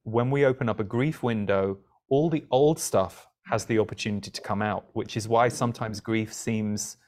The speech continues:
uh, illogical. You're like, "My God, why am I still crying about this four months later when I didn't cry about my father-in-law five years ago?" Well, 'cause the pet helped you open your heart. And actually, your father-in-law is in there. It might be a bit more hidden to you consciously,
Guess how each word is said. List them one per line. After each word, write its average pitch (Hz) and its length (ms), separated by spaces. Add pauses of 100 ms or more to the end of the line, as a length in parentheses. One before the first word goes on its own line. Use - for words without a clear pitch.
(300)
uh, 104 200
illogical. 113 680 (300)
You're 113 80
like, 110 160
"My 117 100
God, 156 340
why 127 280
am 180 100
I 143 80
still 127 260
crying 156 380
about 113 300
this 123 200
four 117 240
months 113 320
later 131 360
when 110 120
I 113 100
didn't 117 240
cry 117 240
about 113 220
my 139 120
father-in-law 135 800
five 120 340
years 170 200
ago?" 107 240 (380)
Well, 123 100
'cause 127 160
the 127 100
pet - 320
helped - 340
you 117 100
open 107 240
your 98 140
heart. - 560 (380)
And 120 100
actually, 165 340
your 117 100
father-in-law 123 580
is 131 200
in 139 160
there. 101 300 (520)
It 127 100
might 165 200
be 180 100
a 160 60
bit 139 140
more 127 180
hidden 147 340
to - 100
you 107 160
consciously, 107 760